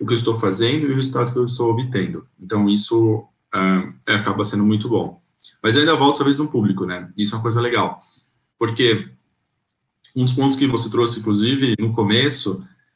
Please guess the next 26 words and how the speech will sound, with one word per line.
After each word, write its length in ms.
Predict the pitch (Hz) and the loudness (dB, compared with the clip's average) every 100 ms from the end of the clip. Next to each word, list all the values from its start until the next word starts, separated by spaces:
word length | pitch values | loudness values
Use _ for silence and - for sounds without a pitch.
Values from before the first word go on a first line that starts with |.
| _ | _
é, 200 | - 98 | -2 -2
uma 220 | 98 117 113 | 0 -2 -2
coisa 360 | - 120 127 131 | 2 2 4 4
é 80 | 120 | 4
eu 120 | 123 | 4
imaginar 520 | 123 120 117 110 113 | 4 2 0 0 0
que 60 | 113 | 0
todo 120 | 113 | -2
mundo 140 | 107 | 0
precisa 140 | 104 101 | 0 -2
de 100 | 101 | 0
dente, 460 | 101 120 147 - | 0 0 -4 -10
todo 160 | - 117 | -6 -6
mundo 120 | 120 | -4
que 60 | 117 | -4
tem 160 | 117 | -2
dente 360 | 101 113 151 - | 0 0 0 -6
precisa 260 | - - 101 | -12 -6 -4
de 100 | 98 | -2
dentista, 680 | 95 92 104 123 135 127 - | -2 0 -2 -2 -4 -4 -2
e 60 | |
outra 220 | 107 107 110 | -2 0 -4
coisa 340 | 110 107 117 | 0 0 2
é 80 | 110 | 2
a 40 | |
realidade 600 | 113 107 104 98 98 104 | 2 2 0 0 0 -2